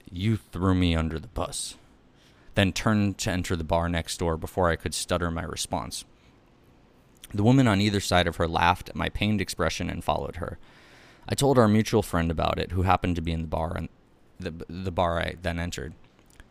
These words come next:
"You'll learn about this," she said. The experience had a surprisingly deep effect on me. It's true.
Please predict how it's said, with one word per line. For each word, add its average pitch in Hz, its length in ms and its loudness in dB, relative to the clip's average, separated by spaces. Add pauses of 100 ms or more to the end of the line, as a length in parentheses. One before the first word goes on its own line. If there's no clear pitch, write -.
(160)
"You'll 104 220 2
learn 80 160 -2
about - 300 -8
this," - 160 -12
she - 180 -10
said. 57 320 -10 (840)
The 127 100 4
experience 139 400 2
had 113 100 2
a 98 40 0
surprisingly 104 680 -2
deep 101 220 -6
effect - 360 -6
on - 140 -6
me. - 260 -12
It's - 200 -8
true. - 240 -2